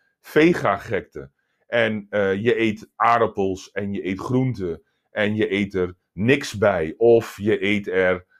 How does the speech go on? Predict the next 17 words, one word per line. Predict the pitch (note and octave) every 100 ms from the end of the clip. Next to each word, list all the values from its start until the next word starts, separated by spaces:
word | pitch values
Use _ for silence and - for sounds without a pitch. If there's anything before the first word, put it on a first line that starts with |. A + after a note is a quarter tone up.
| _
eh, | - F#2
gebakken | - A#2+ A#2+ C#3 D#3
groenten | C#3 B2+ G#2 F2+
bij, | D#2 E2 D#2
of | F2 A2 A2+ - _ _ _
je | F#2+ G2+
eet | G#2 G2+
een | G2+
beetje | G2+ G2+ A2
kaas | C3+ C3 C#3 C3+ -
erbij, | G#2+ F#2+ F#2+ F2 F2
of | G2+ G2+ - - _ _ _
zo'n, | - G#2+ G2+ F#2 -
eh, | G2 F#2+
industrieel | - A#2+ A2+ G#2 - A2 A#2 A2+
bewerkte | G2 G2 G#2 G2+ -
vegaburger, | F2+ - D3 E3+ B2+ G#2 F2 F2+ E2 D#2+ D#2+ D#2